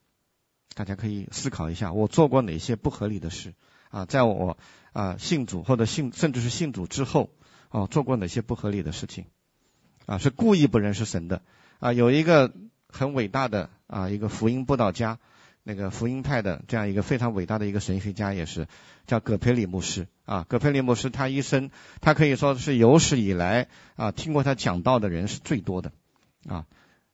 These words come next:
他向无数的人，啊，传讲福音的消息。当然他说，在我一生的这个传讲福音的过程当中，他说所有的这些人，他说拒绝神的，啊，都是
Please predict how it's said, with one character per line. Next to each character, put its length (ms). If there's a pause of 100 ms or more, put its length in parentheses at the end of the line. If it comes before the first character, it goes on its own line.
他 240
向 320 (140)
无 180
数 160
的 100
人， 280 (320)
啊， 200
传 220
讲 160
福 160
音 160
的 80
消 240
息。 220 (320)
当 100
然 120
他 140
说， 140
在 240
我 160
一 120
生 200
的 140
这 140
个 120
传 240
讲 160
福 160
音 140
的 80
过 180
程 160
当 180
中， 220 (380)
他 100
说 240 (420)
所 320
有 60
的 100
这 120
些 160
人， 260
他 140
说 120
拒 220
绝 200
神 260
的， 160 (480)
啊， 180
都 100
是 280